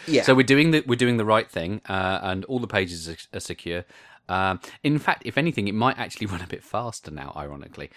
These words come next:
Speaker 2: uh, for reasons. Um,
Speaker 1: Okay.
Speaker 2: uh, which, again, I'm not gonna go into 'cause this is not the, uh, H T T P spec podcast
Speaker 1: <laughs>
Speaker 2: either.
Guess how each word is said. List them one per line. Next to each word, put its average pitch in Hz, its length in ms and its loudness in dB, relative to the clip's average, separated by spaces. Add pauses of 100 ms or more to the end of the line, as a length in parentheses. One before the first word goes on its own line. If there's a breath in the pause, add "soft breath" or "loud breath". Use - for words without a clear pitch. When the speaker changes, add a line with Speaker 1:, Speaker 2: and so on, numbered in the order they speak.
(260 loud breath)
Speaker 2:
uh, 87 180 -2
for 80 320 -6
reasons. 80 600 -8 (300 soft breath)
Um, 104 360 8
Speaker 1:
Okay. 101 300 0 (880)
Speaker 2:
uh, 87 320 2
which, 98 200 -6
again, 92 220 -2
I'm 85 60 -2
not 92 120 -2
gonna 85 140 -6
go 90 80 -2
into 87 160 -6
'cause 87 140 -4
this 87 160 -10
is 87 120 -10
not 87 200 -6
the, 85 280 -4
uh, 82 400 -2
H 98 160 -10
T - 100 -10
T 90 200 -12
P 87 240 -10
spec - 440 -6 (140)
podcast 80 500 -6 (100)
Speaker 1:
<laughs> 101 200 0
Speaker 2:
either. 76 360 -6